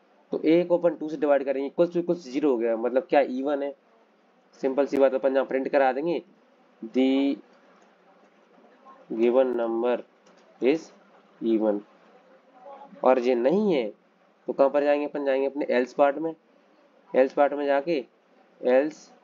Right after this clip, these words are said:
shout लिख देंगे क्या, the given number is not, is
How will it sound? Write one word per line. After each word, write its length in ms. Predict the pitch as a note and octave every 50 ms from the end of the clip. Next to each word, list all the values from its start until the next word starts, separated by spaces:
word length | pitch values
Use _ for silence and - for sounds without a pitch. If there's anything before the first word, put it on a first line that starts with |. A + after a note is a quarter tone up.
| _ _ _ _ - _ - _ _ _ _ _ _ _ _ _ _
shout 320 | - - B2 B2 B2+ B2+ B2+
लिख 140 | B2+ A#2+ A#2
देंगे 300 | C3 C3+ C#3 D3 D3 C#3
क्या, 220 | C3+ D#3 D3+ C#3 A#2 A2 - _ _ _ _ _ _ _ _ _ _ _ _ _ _ -
the 480 | A2+ G#2 A#2 A#2+ B2 B2 B2 B2 B2 A#2 G#2+
given 480 | A2 A#2+ A#2+ A#2 A2 A#2+ A#2+ A#2 A2 G#2 - _ _ _ _ _ - _ _ _ _ _ - A2 G#2+ G#2+ G#2+
number 380 | A2 A2 G#2+ G#2+ A2 A2+ A2 - - -
is 200 | A#2 B2 A#2 A2 A2 G#2+ G#2+ G#2+
not, 340 | A2 A2 A#2 B2+ B2+ - _ _ _ - - - - - _ _ _ _ _ _ - - - - - - - B2+
is 240 | C3 C#3 C#3 -